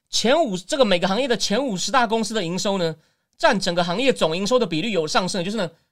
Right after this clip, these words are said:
大的公司呢，赚，就是呢，在行业中的分量越大了。而本书作者他参考了更底层的制造业资料，发现呢，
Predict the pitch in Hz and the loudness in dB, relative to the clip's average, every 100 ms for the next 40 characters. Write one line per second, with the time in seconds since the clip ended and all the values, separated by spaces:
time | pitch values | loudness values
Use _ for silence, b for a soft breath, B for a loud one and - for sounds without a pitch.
0 | _ _ _ 359 233 196 233 226 220 202 | _ _ _ 2 2 2 -2 -2 -4 -4
1 | 170 _ - - 233 - - 240 247 175 | -6 _ 0 2 2 -2 -12 -6 -4 -6
2 | - _ _ _ _ _ _ 285 220 240 | -10 _ _ _ _ _ _ -4 -2 0
3 | 247 240 220 277 233 220 - 262 - 220 | 0 0 0 2 4 2 2 2 4 2
4 | 147 - - _ _ - 294 202 196 294 | 0 -4 -12 _ _ -4 2 2 2 -2
5 | 302 285 190 180 269 269 254 214 185 320 | 0 0 2 2 2 0 0 2 2 2
6 | 262 175 151 165 202 220 262 269 247 220 | 0 -2 -2 -2 -2 -2 0 2 2 2
7 | 240 220 220 233 196 | 2 4 2 2 0